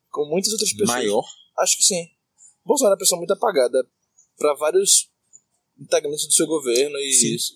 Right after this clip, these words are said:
Speaker 1: tipo, e Olavo, por exemplo. Na minha cabeça, muito mais importantes que Bolsonaro e ne-, nesse, nesse governo são Guedes e Moro.
Speaker 2: Sim.
Speaker 1: E Olavo.
Speaker 2: Eu arrisco
Speaker 1: E eu
Speaker 2: dizer que esses três nomes,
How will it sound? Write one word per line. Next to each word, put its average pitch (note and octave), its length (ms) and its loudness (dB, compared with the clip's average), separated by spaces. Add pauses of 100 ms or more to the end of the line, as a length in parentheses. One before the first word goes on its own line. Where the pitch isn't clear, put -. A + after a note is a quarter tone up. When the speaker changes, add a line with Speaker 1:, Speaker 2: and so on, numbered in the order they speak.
(160)
Speaker 1:
tipo, - 200 -6
e B2+ 260 -2
Olavo, C3+ 340 0
por B2+ 140 -2
exemplo. A2+ 440 -6 (1040)
Na D#3+ 80 -4
minha F#3+ 160 0
cabeça, D#3+ 320 0
muito A3 220 0
mais A3 160 2
importantes D#3 420 -4
que D#3+ 120 -10
Bolsonaro C#3 480 0 (280)
e B2+ 560 -8
ne-, B2 240 -6
nesse, B2 220 -4
nesse C3 180 -2
governo C#3 400 -6
são C#3+ 260 0 (560)
Guedes C3 320 -2
e G3+ 60 -2
Moro. D3+ 240 2 (760)
Speaker 2:
Sim. - 380 2 (500)
Speaker 1:
E F3+ 100 2
Olavo. C3 340 4 (1400)
Speaker 2:
Eu A#2 120 0 (160)
arrisco D#3+ 300 4
Speaker 1:
E - 20 -4
eu - 20 -2
Speaker 2:
dizer C#3+ 140 0
que - 140 -4
esses D3 180 2
três D#3+ 240 -4
nomes, C3+ 460 0